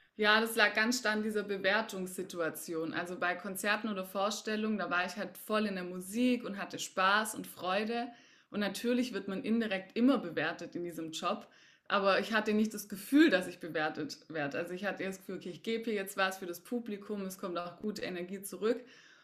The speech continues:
Und in den Vorsingen war bei meinem Kopf sofort, okay, ich werde jetzt hier bewertet, ist es ein Ja oder Nein? Dann ist es ja oft nur zwei, drei Menschen, die da sitzen, es kommt nichts zurück oder vielleicht sogar negative Energie, man kann es schlecht einordnen.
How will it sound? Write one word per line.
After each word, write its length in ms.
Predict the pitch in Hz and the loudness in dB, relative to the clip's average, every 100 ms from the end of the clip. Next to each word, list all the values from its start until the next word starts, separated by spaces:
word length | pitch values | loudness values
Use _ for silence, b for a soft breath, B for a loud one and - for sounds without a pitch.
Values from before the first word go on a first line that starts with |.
| b | b
Und 80 | 208 | -2
in 100 | 208 | 0
den 100 | 196 | 0
Vorsingen 640 | 196 214 214 233 220 226 214 | -2 0 2 2 0 0 2
war 160 | 185 | 2
bei 80 | 196 | 2
meinem 240 | 196 175 | -2 -2
Kopf 320 | 185 226 220 - | -2 -2 -2 -8
sofort, 440 | 190 190 196 196 170 | -8 -6 -2 -2 -2
okay, 180 | - | -6
ich 120 | 202 190 | -6 -2
werde 200 | 190 180 | -2 -2
jetzt 120 | - | -6
hier 140 | 185 | -8
bewertet, 600 | 170 160 170 208 240 220 | -4 2 2 2 0 -2
ist 120 | - 185 | -4 -8
es 120 | 185 | -8
ein 300 | 175 170 - | -6 -6 -6
Ja 300 | 175 175 190 | 0 4 4
oder 120 | 185 175 | 4 -2
Nein? 600 | 175 190 214 240 247 254 B B B B _ - | -2 0 0 0 -2 -4 B B B B _ -4
Dann 280 | 196 196 | -2 0
ist 140 | 180 196 | -2 -4
es 140 | 196 | -2
ja 140 | 202 - | 0 0
oft 180 | 202 - | 0 -2
nur 220 | 202 190 | -2 -2
zwei, 260 | - 180 | 0 0
drei 200 | 190 196 202 | 0 -2 0
Menschen, 400 | 208 233 240 220 | 2 2 2 0
die 100 | 202 | 0
da 140 | 196 | -2
sitzen, 360 | 196 208 - 196 | -2 -6 -6 -8
es 160 | 185 | -8
kommt 460 | - 202 196 196 - | -4 -4 -4 -8 -4
nichts 640 | 214 226 254 - - - - | 4 6 6 4 -8 -12 -4
zurück 400 | 240 220 247 - | 0 6 6 6
oder 500 | 202 196 185 - - | 2 4 2 0 -8
vielleicht 380 | - 208 190 208 | -8 2 4 4
sogar 240 | 208 190 185 | -2 0 0
negative 600 | 208 247 240 240 226 214 | 2 4 2 0 -2 -2
Energie, 440 | 208 202 202 214 | -2 -4 -4 -2
man 160 | 208 185 | -2 -4
kann 200 | 202 185 | -8 -6
es 120 | 185 | -6
schlecht 320 | 180 185 - | -6 -8 -4
einordnen. 800 | 202 214 220 202 202 185 185 | -2 0 -2 -4 -4 -8 -8